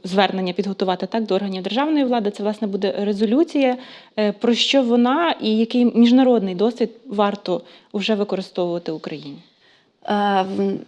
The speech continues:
Speaker 2: в останній день у нас була, ем, така урочиста подія, де ми зачитували, е, текст резолюції. Е, дійсно, е, результати такі хороші вписані в, саме в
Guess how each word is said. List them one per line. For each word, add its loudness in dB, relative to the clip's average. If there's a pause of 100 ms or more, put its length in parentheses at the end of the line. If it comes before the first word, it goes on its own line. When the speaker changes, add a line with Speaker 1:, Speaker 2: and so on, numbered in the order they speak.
(160)
Speaker 2:
в 0
останній 4
день 0
у 2
нас -4
була, -2 (260)
ем, -6 (140)
така -4 (100)
урочиста -6
подія, -2
де -6
ми -4
зачитували, -6 (260)
е, -8
текст -10 (240)
резолюції. -2 (400)
Е, -6
дійсно, -4
е, -6
результати -4
такі -10
хороші 0
вписані -2
в, -10
саме -4
в -10